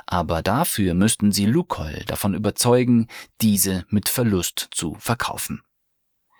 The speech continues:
Experten spekulieren, welchen Sturm diese Situation auf dem Ölmarkt auslösen könnte. Allerdings dürfte dies Trump kaum interessieren, der offenbar fest entschlossen ist,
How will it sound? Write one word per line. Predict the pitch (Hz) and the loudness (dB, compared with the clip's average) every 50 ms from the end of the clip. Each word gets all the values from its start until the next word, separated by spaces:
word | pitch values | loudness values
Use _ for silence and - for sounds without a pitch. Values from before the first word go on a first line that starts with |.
| _ - - - - - - - | _ -20 -20 -20 -20 -20 -8 -6
Experten | - 120 - - - - - 117 113 120 - - - | -4 -4 -4 -4 -4 0 0 2 2 2 0 -2 -2
spekulieren, | - - 127 120 - 113 107 101 107 113 117 113 113 120 117 101 | -2 -2 -4 -2 0 0 2 2 4 2 2 2 2 0 2 2
welchen | 95 92 101 - - 117 110 | 2 2 2 0 0 -2 -4
Sturm | - - - - - 104 98 95 90 87 85 85 - | -4 -6 -8 -2 0 2 2 4 2 2 -2 -4 -2
diese | 87 101 98 104 104 92 | -2 0 0 2 0 0
Situation | 98 95 - - 87 - - - - - 98 95 95 95 | -2 -2 -4 -4 -4 -2 -2 -2 -2 0 0 0 0 0
auf | 92 - | 0 0
dem | - 107 107 - - | 2 2 2 2 2
Ölmarkt | 98 92 90 90 92 92 98 101 - - - | 0 0 0 0 0 -2 -2 -4 -4 -6 -6
auslösen | - 82 85 - - 85 85 - - 85 95 | -6 -4 -4 -6 -6 -6 -6 -6 -8 -8 -8
könnte. | - - 92 87 - 95 87 82 - _ _ - - - - - - - - - - | -6 -6 -6 -4 -4 -4 -6 -6 -10 _ _ -20 -20 -20 -20 -20 -20 -20 -18 -8 -4
Allerdings | - 107 104 101 - 120 135 160 170 160 - - | 0 0 0 2 4 4 4 4 4 2 0 2
dürfte | - 143 147 135 - - 123 | 2 2 2 2 0 -2 -2
dies | 107 - 123 123 147 - - | -2 0 0 0 0 0 -2
Trump | - - 127 117 113 107 101 - | 0 2 2 4 4 2 0 0
kaum | - 120 113 107 104 | 0 2 2 2 2
interessieren, | 98 95 - - 104 104 - - - 143 143 127 107 101 90 90 90 - | 0 0 -2 -4 -4 -2 0 0 0 0 0 0 -2 -2 -6 -10 -4 0
der | - 110 80 | 2 2 4
offenbar | 95 - - 113 104 110 101 | 2 2 2 2 2 2 2
fest | 101 - - 147 147 - - | 0 0 -2 -2 0 0 0
entschlossen | 113 110 - - 143 139 - - 120 | 0 0 0 0 0 0 0 0 -2
ist, | - - 123 120 - - | -2 0 -2 -4 -4 -6